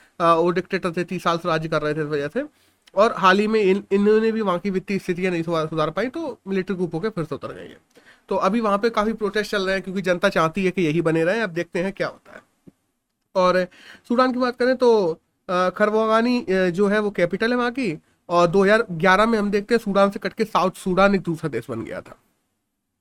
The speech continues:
एक, अ, नेक्स्ट न्यूज़ आई है आईपीएल को लेके कि अगले साल से आईपीएल में दो नई टीमें खेलेंगी, जिनके एक का नाम है लखनऊ और दूसरा का नाम है अहमदाबाद।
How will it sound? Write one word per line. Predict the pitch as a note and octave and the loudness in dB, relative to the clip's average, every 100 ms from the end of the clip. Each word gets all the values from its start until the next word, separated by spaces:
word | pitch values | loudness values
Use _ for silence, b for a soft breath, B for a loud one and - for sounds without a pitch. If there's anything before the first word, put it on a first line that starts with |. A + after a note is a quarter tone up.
| _ _ _ _ _ _ - | _ _ _ _ _ _ -8
एक, | C4 | -2
अ, | E3+ F3+ | 2 2
नेक्स्ट | F#3+ A#3+ - | 2 0 2
न्यूज़ | C4+ C4+ | 0 2
आई | B3+ | 2
है | C4+ | 2
आईपीएल | A3+ G3 A#3 | 2 2 0
को | A#3+ | 0
लेके | A3 C#4 | -2 -2
कि | C4 | -2
अगले | G#3 A#3 | -2 -2
साल | A#3 A3+ | 0 0
से | A3 | 2
आईपीएल | A#3 G3+ A3 A3+ | 0 0 0 -2
में | G#3 | -2
दो | A3+ | -2
नई | G#3+ F#3+ G#3 | 0 0 -2
टीमें | G#3 G3+ | -2 -2
खेलेंगी, | G3 E3+ G3 A#3+ | -2 -4 -4 -4
जिनके | A#3 G3+ A#3 F3 | -6 -6 -8 -4
एक | G3+ | -4
का | - G#3+ | -2 0
नाम | G3+ G3+ | 0 0
है | G#3 | -2
लखनऊ | E3+ - B3+ | -2 -2 -2
और | |
दूसरा | G#3 F#3 G3 | -2 -4 -4
का | F#3+ | -4
नाम | F#3+ | -4
है | A#3 | -4
अहमदाबाद। | D3+ C#3+ C#3 | -4 -6 -10